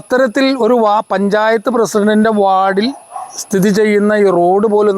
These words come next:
നന്നാക്കാനായിട്ട് ഈ പഞ്ചായത്ത് പ്രസിഡന്റിന് സാധിച്ചില്ലെങ്കിൽ പാണഞ്ചേരി പഞ്ചായത്തിലെ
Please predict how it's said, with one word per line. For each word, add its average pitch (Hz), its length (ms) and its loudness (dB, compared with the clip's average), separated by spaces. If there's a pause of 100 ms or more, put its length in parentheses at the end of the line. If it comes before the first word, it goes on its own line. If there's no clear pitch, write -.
നന്നാക്കാനായിട്ട് 185 840 0 (580)
ഈ 226 120 2
പഞ്ചായത്ത് 202 540 0
പ്രസിഡന്റിന് 202 480 0 (100)
സാധിച്ചില്ലെങ്കിൽ 180 800 0 (600)
പാണഞ്ചേരി 208 480 0 (100)
പഞ്ചായത്തിലെ 202 800 0